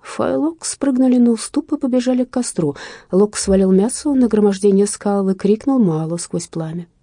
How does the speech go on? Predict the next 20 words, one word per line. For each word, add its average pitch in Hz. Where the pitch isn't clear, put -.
"Мал, 208
Мал, 220
мы 311
принесли 262
мясо!" -
Мал 143
открыл -
глаза 143
и 180
приподнялся 180
на 185
локте. -
Он 170
взглянул 151
через 143
костёр 151
на 202
обмякший 190
желудок, 175
вдохнул 165